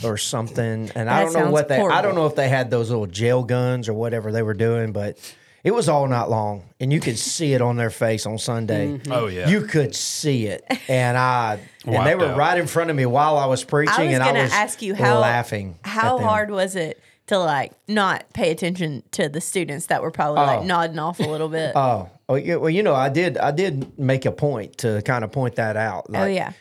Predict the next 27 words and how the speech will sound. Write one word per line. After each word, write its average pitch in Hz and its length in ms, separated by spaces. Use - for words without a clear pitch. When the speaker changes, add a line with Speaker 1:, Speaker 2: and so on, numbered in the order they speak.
Speaker 1:
'cause 127 160
I 143 100
gave 139 240
the 123 100
whole 127 220
church, 123 560
you 120 140
know, 101 320
permission 120 400
to 104 60
hit 117 120
'em 107 120
with 104 100
a 101 80
spitball 101 520
or 95 100
something 101 400
if 98 180
you 92 100
Speaker 2:
Sure. 95 80
Speaker 1:
see 110 140
'em 104 160
nodding 104 300
off. 107 400
Speaker 4:
I 110 80
know, 135 300
um, 104 360